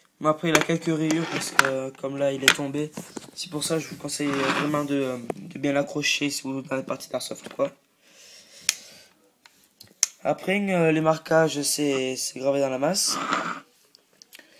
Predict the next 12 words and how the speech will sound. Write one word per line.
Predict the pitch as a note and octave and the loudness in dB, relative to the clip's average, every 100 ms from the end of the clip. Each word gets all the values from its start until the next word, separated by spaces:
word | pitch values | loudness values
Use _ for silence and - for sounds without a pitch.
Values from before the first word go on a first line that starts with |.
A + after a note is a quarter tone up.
| - _ - | -20 _ -8
Ici, | C3+ C#3+ D3+ | -2 0 0
c'est | C#3+ | -2
juste | C#3+ - | -4 0
de, | D3 C#3 | 4 4
de | C3 | 6
la | C3+ | 2
peinture. | C3+ B2+ - D3 E3+ _ _ _ _ _ _ _ - | 2 -6 -4 -4 -4 _ _ _ _ _ _ _ -6
La | - | -2
Water | C3 C#3 C#3 C3+ C3+ | 2 0 0 -2 0
U | B2+ | 0
S | B2 | 0
A. | - | 2